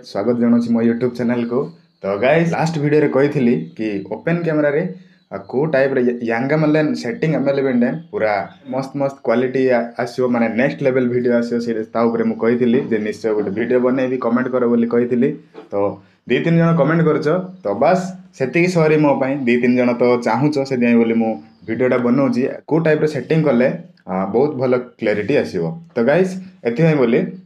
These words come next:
ଜଣେଇବାକୁ ଚାହୁଁଛି Kind Master ପ୍ଲସ୍, ଆ, open camera, But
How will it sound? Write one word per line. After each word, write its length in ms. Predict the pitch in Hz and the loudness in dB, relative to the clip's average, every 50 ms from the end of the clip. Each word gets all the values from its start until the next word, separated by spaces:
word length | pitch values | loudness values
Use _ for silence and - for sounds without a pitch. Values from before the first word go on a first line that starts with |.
| _ _ 120 | _ _ -4
ଜଣେଇବାକୁ 440 | 120 131 147 170 175 180 170 170 170 | -2 0 2 4 4 4 4 4 2
ଚାହୁଁଛି 280 | 170 156 156 151 190 | 2 2 2 2 0
Kind 380 | 190 185 185 - - 202 175 180 | 0 -2 -4 -4 -2 0 0 0
Master 320 | 170 175 170 165 - 185 175 170 170 | 0 0 -2 -2 -2 -2 -2 -2 -2
ପ୍ଲସ୍, 420 | - 143 139 139 139 135 135 - 185 220 240 - - - - _ - | 0 2 4 4 4 2 0 0 -2 -2 -2 -4 -8 -16 -20 _ -8
ଆ, 80 | 107 107 | -6 -2
open 400 | - 127 123 120 131 143 139 120 | 0 0 0 2 2 0 0 0
camera, 280 | 113 110 101 98 95 92 92 95 | 0 -2 -2 -2 -2 -4 -4 -2
But 260 | 123 180 185 175 - | -2 -2 -2 0 -2